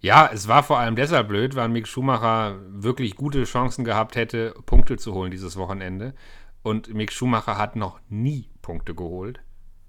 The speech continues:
während sein Teamkollege Kevin Magnussen jetzt in drei von fünf Rennen Punkte geholt hat. Und, ähm,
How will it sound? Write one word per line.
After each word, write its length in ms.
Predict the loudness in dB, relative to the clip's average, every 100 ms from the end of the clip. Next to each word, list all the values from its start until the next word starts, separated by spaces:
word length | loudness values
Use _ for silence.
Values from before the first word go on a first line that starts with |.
| -20 -20 -20 _ _ _ -18
während 500 | -4 -2 0 -2 -6
sein 300 | -8 -4 -4
Teamkollege 640 | -4 -6 -4 -4 -4 -4 -6
Kevin 300 | -6 -6 -4
Magnussen 440 | -4 -4 -6 -4
jetzt 200 | -6 -6
in 120 | -8
drei 280 | -2 2 2
von 220 | 0 -4
fünf 280 | -4 -6 -2
Rennen 220 | 0 0
Punkte 300 | 4 6 8
geholt 340 | 4 -2 -6 -8
hat. 200 | -10 -12 -16 -16 -18 -18 -20 -20 -20 -20 -20 -20 -6
Und, 500 | -2 -2 -4 -6 -6
ähm, 520 | -2 -2 -2 -4